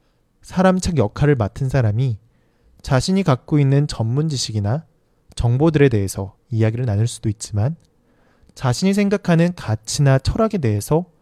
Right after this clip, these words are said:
이야기를 나눌 수도 있어요. 다양한 사람들과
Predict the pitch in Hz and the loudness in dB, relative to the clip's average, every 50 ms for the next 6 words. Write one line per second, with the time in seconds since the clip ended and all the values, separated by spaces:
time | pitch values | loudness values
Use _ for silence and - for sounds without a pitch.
0 | _ _ _ _ 120 110 117 120 123 135 139 123 104 101 110 123 117 - - - | _ _ _ _ -2 2 2 2 2 2 0 0 2 2 2 0 0 -2 -4 -4
1 | 110 - - - 101 95 92 107 113 - _ _ _ _ _ _ _ _ _ _ | -4 -4 -4 -6 -6 -6 -6 -6 -10 -14 _ _ _ _ _ _ _ _ _ _
2 | _ _ _ _ _ _ _ _ _ _ _ _ _ _ _ - - - 117 123 | _ _ _ _ _ _ _ _ _ _ _ _ _ _ _ -8 0 2 4 4
3 | 139 156 160 160 160 156 156 151 147 135 127 120 117 - 131 131 139 151 - | 6 4 4 2 2 2 4 4 4 4 4 4 4 4 4 4 4 2 0